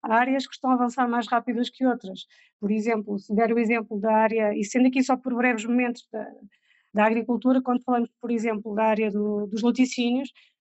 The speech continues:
todas aquelas bebidas vegetais e muitas delas biológicas, hoje têm, têm um, um, um grande crescimento no mercado, portanto, significa que já sim há uma potência, há um conjunto de, de clientes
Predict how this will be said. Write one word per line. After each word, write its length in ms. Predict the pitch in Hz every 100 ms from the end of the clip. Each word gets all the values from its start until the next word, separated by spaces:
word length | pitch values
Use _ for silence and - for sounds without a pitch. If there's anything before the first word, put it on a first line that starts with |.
| _
todas 200 | 254 254
aquelas 360 | 262 262 247 208
bebidas 400 | 214 247 247 233
vegetais 440 | - - 247 240
e 60 | 220
muitas 280 | 226 233
delas 280 | 214 220 226
biológicas, 680 | 208 240 233 240 262 262 202
hoje 180 | 202 -
têm, 320 | 214 208 208 208 - - _ -
têm 220 | 220 208
um, 60 |
um, 1080 | 214 240 220 247 254 220 214 214 - - _ -
um 80 | 202
grande 280 | 262 262
crescimento 640 | 254 - - 233 233 226 - - _
no 180 | 226 220
mercado, 460 | 233 - 226 269 349 - - _
portanto, 140 | 202 -
significa 480 | 240 269 294 294
que 280 | 302 _ -
já 160 | 240 262
sim 240 | - 254
há 80 | 247
uma 160 | 226 233
potência, 380 | - 254 -
há 40 | 214
um 60 |
conjunto 480 | 226 240 240 254 254
de, 160 | 196 220
de 340 | - _ -
clientes 460 | - 233 254 247 -